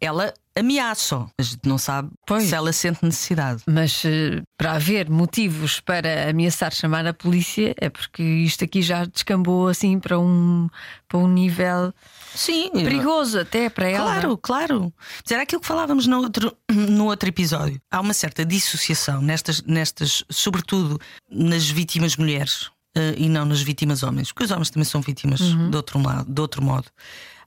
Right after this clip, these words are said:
Speaker 1: Há nas, nas vítimas mulheres uma certa dissociação até da própria ideia de morte. Porque é como se, a ideia que eu fiquei,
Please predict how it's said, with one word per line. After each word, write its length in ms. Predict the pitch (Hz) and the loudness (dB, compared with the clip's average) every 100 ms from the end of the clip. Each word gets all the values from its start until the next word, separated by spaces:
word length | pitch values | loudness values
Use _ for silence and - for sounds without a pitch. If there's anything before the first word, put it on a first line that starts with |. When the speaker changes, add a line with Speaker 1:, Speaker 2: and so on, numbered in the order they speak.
| - | -6
Speaker 1:
Há 140 | 214 240 | -2 2
nas, 380 | 226 208 - | 2 0 -2
nas 420 | - 202 185 165 165 | 0 0 2 0 0
vítimas 640 | 180 165 196 170 147 139 | 0 0 0 0 0 2
mulheres 800 | 170 165 160 160 165 160 - - - - - - | 2 2 0 -2 -4 -4 -4 -4 -8 -18 -18 -4
uma 160 | 208 233 | 0 0
certa 300 | 196 156 170 | 0 -2 -2
dissociação 720 | 165 - 196 202 - 208 220 | 0 0 0 0 0 0 -2
até 180 | 233 269 | -2 -2
da 100 | 349 | -2
própria 300 | - 311 302 | -4 -2 0
ideia 220 | 285 285 | 0 2
de 40 | |
morte. 560 | 285 277 247 - - - _ _ - - - | 2 2 0 -6 -12 -12 _ _ -20 -20 -18
Porque 260 | - 247 311 | -6 -4 -2
é 40 | |
como 300 | 311 - 320 | -2 -2 0
se, 680 | 294 - - 208 185 170 - - | 0 0 0 0 2 2 -2 -4
a 80 | - 240 | -2 2
ideia 220 | 277 294 | 2 0
que 80 | 269 | -4
eu 60 | |
fiquei, 600 | - 226 170 156 151 123 | -4 -4 -2 0 -2 -4